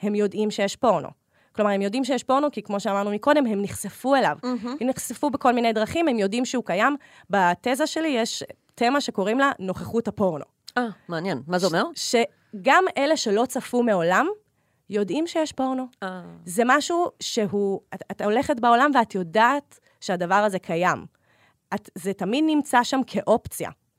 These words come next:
Speaker 1: אז היום, כשהם חיים ב-, בעולם שהטכנולוגיה כל כך קרובה לחייהם, ברור שהם ילכו לראות פורנו.
Speaker 2: Hmm.
Speaker 1: ברור. כאילו, איך אני יכולה בכלל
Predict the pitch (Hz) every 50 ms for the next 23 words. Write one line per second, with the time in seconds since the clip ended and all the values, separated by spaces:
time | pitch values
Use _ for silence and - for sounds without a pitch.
0 | _ _ _ _ _ _ _ - 175 175 175 165 175 - _ _ - 180 185 196
1 | 226 320 311 302 311 311 - _ _ - - - 190 170 170 - - - 185 151
2 | 208 247 262 254 214 202 165 87 - - 165 156 175 165 170 175 196 208 214 202
3 | 180 - 160 156 - 175 - - 180 175 202 233 254 269 - - 196 165 - -
4 | 226 220 - - - 170 180 170 156 202 226 214 - - _ _ _ _ - 175
5 | 165 - - - 160 160 160 160 165 202 262 294 320 330 - _ _ _ _ _
6 | _ _ _ _ _ _ _ _ _ 180 175 160 220 220 208 196 208 233 240 269
7 | 269 339 370 - _ _ _ _ _ _ - - - 180 175 165 156 151 - -
8 | - 190 175 185 226 - _ _ _ _ _ _ _ - - 226 202 165 143 143
9 | - - - _ _ _ - 269 302 302 294 240 175 143 - - 220 202 185 175
10 | 180 196 196 226 277 302 262 175 156 - _ _ _ _ _ _ - - 226 214
11 | 220 - - 277 - 339 339 311 277 247 - - 202 220 240 254 277 - - 240
12 | 233 214 214 214